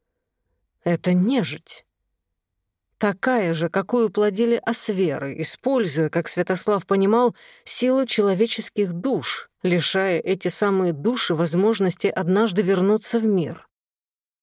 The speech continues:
Это очень старая, опытная нежить, разумная, а, следовательно, с ней можно договориться, изучить, понять суть ритуала, который позволил продлить существование.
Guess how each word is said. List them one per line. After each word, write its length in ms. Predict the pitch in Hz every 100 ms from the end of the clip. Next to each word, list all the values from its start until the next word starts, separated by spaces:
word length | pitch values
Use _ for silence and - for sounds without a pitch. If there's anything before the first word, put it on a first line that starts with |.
| _ _
Это 300 | - 214 220
очень 440 | - 202 - 190 180
старая, 640 | - - 156 160 180 196 -
опытная 540 | 277 277 160 - 175 202
нежить, 720 | 226 180 - - - - - _
разумная, 800 | 170 170 139 254 202 160 165 165 _ _ _ _
а, 80 | 180
следовательно, 880 | 175 190 175 170 175 190 202 220 233 -
с 160 | -
ней 160 | 185 180
можно 340 | 160 151 160
договориться, 840 | 165 175 196 240 254 - - 165 160 _ _ _
изучить, 680 | - 160 156 - 170 180 - _ _ _ _
понять 400 | 196 190 226 233
суть 260 | - 233
ритуала, 540 | 226 208 208 170 170 190
который 360 | 220 214 196
позволил 560 | 190 185 165 185 208 233
продлить 640 | 226 190 147 156 190 185 - - - - - -
существование. 1160 | - 175 185 - 180 196 247 196 165 - -